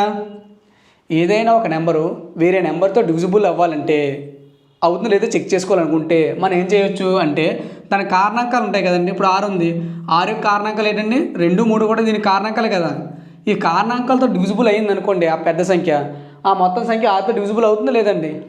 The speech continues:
దాని మీనింగ్ ఇదే కదండి మనం రాసుకున్నాం, అవును కదా? So దీని నుంచి ఒక డెఫినేషన్ మనం ఏం చెప్పించో తీసుకొచ్చాం, ఏదైనా ఒక నెంబరు వేరే నెంబర్ డివిజిబుల్ చేయాలంటే ఆ డివిజర్ ఉండదు కదండి, దాని యొక్క కారణాంకాలు దాన్ని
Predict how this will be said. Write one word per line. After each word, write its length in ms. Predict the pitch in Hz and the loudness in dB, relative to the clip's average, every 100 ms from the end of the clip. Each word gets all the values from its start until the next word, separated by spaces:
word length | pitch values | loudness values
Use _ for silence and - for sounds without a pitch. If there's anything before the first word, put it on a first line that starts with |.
| 180 | -2
దాని 160 | 185 | 0
మీనింగ్ 240 | 185 226 214 | 2 0 2
ఇదే 160 | 226 | 2
కదండి 240 | 220 226 214 | 2 0 0
మనం 80 | 190 | 2
రాసుకున్నాం, 400 | 185 185 208 233 - - - _ _ _ | 0 0 -2 -2 -6 -18 -20 _ _ _
అవును 200 | 175 220 202 | 0 0 2
కదా? 280 | 180 147 - - - - _ - | 0 0 -8 -14 -20 -20 _ -2
So 80 | 180 160 196 262 - - - - 170 | 0 0 -2 -6 -10 -16 -16 -2 0
దీని 160 | 196 | 2
నుంచి 140 | 190 226 | 0 0
ఒక 80 | 220 185 | 2 0
డెఫినేషన్ 300 | 196 202 202 | 0 0 0
మనం 100 | 185 | 0
ఏం 80 | 185 | 0
చెప్పించో 440 | 196 196 185 226 247 | 0 0 0 0 -2
తీసుకొచ్చాం, 420 | 196 208 190 233 208 - - - _ - | -2 0 2 0 0 -8 -16 -20 _ -2
ఏదైనా 340 | 175 214 254 247 | 2 2 2 0
ఒక 60 | 208 | 0
నెంబరు 360 | 196 202 208 185 180 | 0 2 2 2 2
వేరే 140 | 180 | 0
నెంబర్ 240 | 175 185 | 0 0
డివిజిబుల్ 380 | 180 175 185 220 208 | 0 0 0 0 2
చేయాలంటే 760 | 185 185 175 180 156 151 - 185 | 4 4 2 0 0 -2 -4 0
ఆ 100 | 180 | 0
డివిజర్ 440 | 165 170 170 220 | 2 -2 0 0
ఉండదు 220 | 208 190 175 | 2 2 2
కదండి, 440 | 170 165 196 302 - - - - | 2 2 0 -2 -6 -12 -16 -8
దాని 240 | 160 175 185 | 0 0 0
యొక్క 160 | 185 185 | -2 0
కారణాంకాలు 680 | 165 185 226 233 233 226 196 214 - - - - | 0 0 -2 -2 0 0 -2 -4 -6 -12 -16 -16
దాన్ని 480 | 233 185 185 185 175 | -4 -2 -2 0 -2